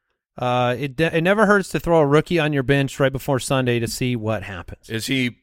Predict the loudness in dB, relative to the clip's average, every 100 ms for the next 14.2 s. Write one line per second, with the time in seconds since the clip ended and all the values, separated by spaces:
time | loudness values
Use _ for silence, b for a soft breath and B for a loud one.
0 | _ -8 -4 -4 -6 -12 -12 -6 -4 -4
1 | -8 -10 -6 -6 -8 -12 _ _ _ _
2 | _ _ -6 -4 2 4 4 4 4 4
3 | 2 0 -4 -2 0 0 0 0 -2 0
4 | 2 4 4 2 0 0 0 0 -2 -4
5 | -6 -6 -6 -6 -2 -2 0 -2 -2 -4
6 | -6 -6 -6 -6 -12 -12 -14 -12 -12 -14
7 | _ _ -8 -4 -4 -2 -2 -2 0 -2
8 | -2 -8 -6 -6 -6 -8 -8 -8 -8 -8
9 | -4 -2 -4 -2 0 0 0 0 2 0
10 | 0 -2 -4 -4 -4 -4 -6 -2 0 0
11 | -2 -6 -8 -6 -4 0 0 0 0 0
12 | 2 2 2 0 -2 -2 -2 -2 -2 -4
13 | -4 -4 -4 -4 -4 0 0 0 0 0
14 | 0